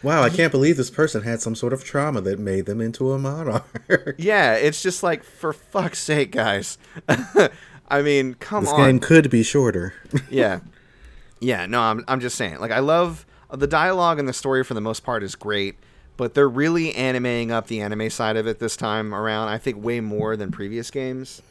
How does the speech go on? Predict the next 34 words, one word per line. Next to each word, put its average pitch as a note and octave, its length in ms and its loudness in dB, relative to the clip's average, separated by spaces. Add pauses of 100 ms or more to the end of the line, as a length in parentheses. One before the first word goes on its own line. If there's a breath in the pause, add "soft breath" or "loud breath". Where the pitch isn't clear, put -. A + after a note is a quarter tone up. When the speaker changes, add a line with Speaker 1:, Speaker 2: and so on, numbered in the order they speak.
(140)
Speaker 1:
Mm-hmm. F#2+ 400 -8
Speaker 2:
in C3+ 100 2
my A#2+ 240 2 (200)
humble G#2 320 -6
opinion. E2+ 380 -10 (540 soft breath)
But, A2+ 160 -2
uh, A2 200 0
other A#3+ 200 0
than G3 100 -2
that, B2+ 120 0
it's A#2+ 100 -6
still F#4 220 -2
enjoyable. G2+ 380 -4
I, G2+ 200 -2
I - 40 -4
don't D3+ 120 -2
wanna A#2+ 280 -2
sound A#2 240 -6
like G#2 100 -8
I'm F#2 100 -10
complaining F#2+ 420 -10
on E2+ 80 -8
it D#2 80 -12
too F2 140 -12
much. D#2+ 200 -12
But D3 100 -6
yeah, C3 100 2
the G2+ 80 -8
back A2+ 240 -8
half D#3+ 200 -8
kinda A2 140 -6
changes A2+ 380 -10
things A2 260 -8
up. F#2+ 300 -8